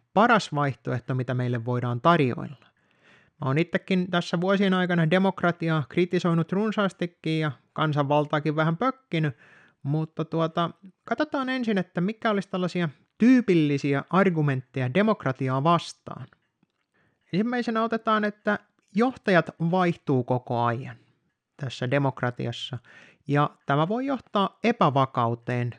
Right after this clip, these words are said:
koska sä et voi koskaan tietää, että minkälainen porukka siellä seuraavalla kerralla tuloo, niin minkään pitemmän kuin sen neljän vuoden kauden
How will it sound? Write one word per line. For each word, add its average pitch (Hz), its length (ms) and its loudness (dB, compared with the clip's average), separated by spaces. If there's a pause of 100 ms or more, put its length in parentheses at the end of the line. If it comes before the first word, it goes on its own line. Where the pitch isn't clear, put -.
koska 127 300 -4
sä 139 120 2
et - 140 -2
voi 139 160 0
koskaan 196 480 -2
tietää, 202 380 0
että 151 240 -4 (420)
minkälainen 180 540 2
porukka 214 420 0
siellä 160 340 0
seuraavalla 180 560 2
kerralla 135 380 -2
tuloo, 151 440 0 (420)
niin 131 300 -2
minkään 143 600 0 (140)
pitemmän 160 480 2
kuin 139 160 -2
sen 131 280 -2
neljän 147 420 0
vuoden 131 300 -2
kauden 143 540 -2